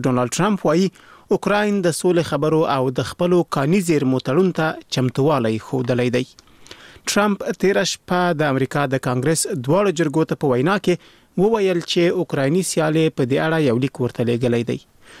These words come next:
هغه ویلي، ولودیمیر زیلنسکي په دغه لیک کې لیکلي چې د خپل هیواد د جګړې د پای ته رسیدو په خاطر له روسیې سره خبرو او هر وخت د خپلو کاني زیرمو په اړه امریکا سره تړون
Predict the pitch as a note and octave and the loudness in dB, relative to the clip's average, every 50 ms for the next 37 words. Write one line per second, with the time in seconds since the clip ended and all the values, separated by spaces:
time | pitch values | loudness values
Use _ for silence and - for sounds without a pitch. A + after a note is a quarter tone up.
0 | - - - F#3+ F3 G3+ G#3 G3 G3 G3+ G#3+ F3+ G3 F3+ _ _ _ _ _ - | -10 -2 0 0 2 2 2 2 2 0 0 -2 -2 -4 _ _ _ _ _ -2
1 | F3 F3 F#3 F3+ D#3+ F3 E3+ E3+ D#3 D3 E3+ E3 F#3 E3+ - - - F3+ - D#3+ | 0 2 2 2 2 2 0 0 0 2 2 2 2 0 -2 -4 -4 -2 0 0
2 | C3+ E3 C#3 D3+ D#3 E3 E3 - - D#3 C#3+ C#3+ C3+ - G#3 F#3+ F3+ - - E3 | 0 0 0 0 0 0 -2 0 0 0 0 0 0 0 0 0 0 0 2 2
3 | E3 D#3+ C#3 D3+ C3 - - D#3+ C3+ A#2 B2+ C3+ C3+ C#3 C#3 B2 C3 C3 A#2+ C3 | 2 2 0 -2 -4 -2 -2 -2 0 0 2 2 2 2 0 0 -2 -2 0 0
4 | C3 A#2+ C3 D3 D3+ C#3 C#3 - C3+ C3 B2+ - C3 B2 A#2+ - - C3+ C3 F#3 | -2 0 0 0 0 0 -2 -2 -2 -2 0 0 0 -2 -2 -2 -2 0 0 0
5 | A3 - - F3+ - E3+ E3 - F#3+ F#3 F3 - - - - - - _ - E3 | 0 0 -2 -4 -2 -2 -2 0 0 -2 -2 -4 -12 -20 -20 -20 -16 _ -2 0
6 | D#3+ E3 E3 D#3+ - - G#3+ G#3 F#3+ - F#3+ F#3 D#3+ C3 - D3+ D3 F#3+ G3+ F#3+ | 0 2 0 0 0 0 0 0 2 0 0 -2 -2 -2 -2 0 0 2 4 2
7 | G3 - _ - _ _ _ - D#3+ D3 D3 A#2+ - A3+ A3 G3 C#3 B2+ A#2+ A2+ | 2 0 _ -16 _ _ _ -2 0 0 0 0 -2 -2 0 0 0 0 -2 -4
8 | - - - - _ _ _ _ - E3 B2 A#2 - - - D#3 D3+ D3 - C#3+ | -8 -18 -20 -20 _ _ _ _ -6 -4 -4 -4 -2 -2 0 0 0 0 0 0
9 | C3+ D3 F#3+ G3+ F3+ G3+ F#3+ F3 F3+ E3 - - F3+ E3 E3+ F3 E3 - - - | 0 2 2 2 2 2 2 2 0 0 0 0 0 0 0 0 -2 -4 -8 -20
10 | - - - - F#3+ D3 C#3 C3+ C3+ - - F3 F3 - - F#3+ F#3 - - D3+ | -20 -18 -10 -4 -2 0 0 0 0 0 0 -2 0 0 0 0 0 0 0 0
11 | C3 C3 B2+ | 0 2 0